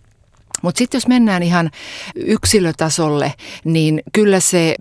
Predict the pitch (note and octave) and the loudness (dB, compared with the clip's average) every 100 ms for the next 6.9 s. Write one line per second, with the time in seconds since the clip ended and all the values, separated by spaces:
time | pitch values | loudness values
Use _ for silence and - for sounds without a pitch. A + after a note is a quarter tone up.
0 | - F3 F#3 G#3 G3+ E3 D3 F#3 F3 E3 | -6 -2 0 2 2 0 0 0 2 2
1 | D3 C#3+ E3+ D#3+ D3 - D#3+ D3 C#3 D3 | -2 0 0 0 -2 -2 0 0 0 -2
2 | D3 C#3+ C#3+ - - G3+ G3 F3 D3+ D3 | -2 -2 -6 -10 0 2 2 0 -2 -4
3 | - - - F3 E3+ D#3+ D3+ D3 - D3 | -6 -20 -6 0 0 2 0 -2 -4 -2
4 | D#3 D3+ C#3+ C#3+ C#3+ C#3 D3+ D#3+ D#3 D3 | 0 0 0 0 0 -2 -4 -2 -2 -2
5 | C3+ - _ - - - - - D#3 D3+ | -4 -8 _ -20 -20 -20 -10 -4 0 0
6 | D3 D3 - D#3+ D#3 E3 C#3+ C#3+ C#3+ | 0 -2 0 0 0 -2 0 0 -2